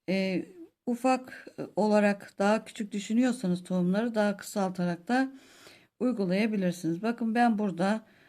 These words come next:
altı santim ve altı buçuk santim kadar olan ölçülerde kullanacağım. Veyahut da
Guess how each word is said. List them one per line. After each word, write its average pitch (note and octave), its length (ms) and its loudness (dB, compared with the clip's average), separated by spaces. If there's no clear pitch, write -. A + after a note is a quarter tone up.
altı A#3 340 2
santim F3+ 460 0
ve F#3 180 2
altı G#3 320 0
buçuk G#3 240 -10
santim G3+ 420 -2
kadar F3 260 -2
olan F#3 520 0
ölçülerde G#3 640 2
kullanacağım. F3 760 -2
Veyahut A3+ 400 4
da G#3 260 0